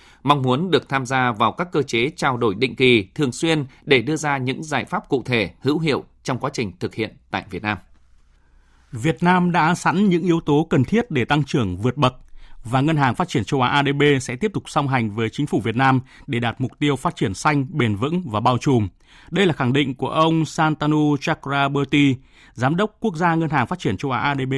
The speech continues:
Speaker 2: tại Việt Nam trong cuộc phỏng vấn với phóng viên Đài Tiếng nói Việt Nam về viễn cảnh tăng trưởng kinh tế Việt Nam trong trung và dài hạn. Mời quý vị và các bạn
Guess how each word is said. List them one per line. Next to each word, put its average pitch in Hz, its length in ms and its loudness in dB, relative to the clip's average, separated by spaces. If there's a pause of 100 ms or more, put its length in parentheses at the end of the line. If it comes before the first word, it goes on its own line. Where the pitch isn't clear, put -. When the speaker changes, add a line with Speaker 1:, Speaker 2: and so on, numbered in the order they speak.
(140)
Speaker 2:
tại 113 100 -6
Việt 104 140 -4
Nam 127 220 2 (240)
trong 143 140 -6
cuộc 127 120 -6
phỏng 101 200 -4
vấn 104 320 -6
với 117 120 -4
phóng 107 180 -8
viên 135 140 -6
Đài 107 120 -8
Tiếng 107 120 -8
nói 123 120 -6
Việt - 140 -10
Nam 131 220 4 (260)
về 127 160 0
viễn 160 180 -2
cảnh 135 240 -2
tăng 165 240 -2
trưởng 127 220 -4
kinh 147 160 -4
tế 135 100 -2
Việt 147 160 -4
Nam 147 360 0
trong 139 240 -2
trung 165 240 0
và 110 200 -2
dài 101 160 -2
hạn. 120 180 0 (440)
Mời 127 180 0
quý 123 100 -4
vị 139 180 -2
và 117 80 -10
các 135 80 -10
bạn 113 160 -4